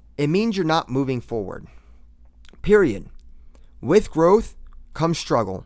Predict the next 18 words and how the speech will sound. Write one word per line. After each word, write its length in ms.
It's 160
how 300
it 60
is. 260
And 100
if 140
you're 100
not 220
growing, 460
you're 140
dying. 520
That's 140
why 100
I 40
keep 280
telling 340
people, 420
right? 280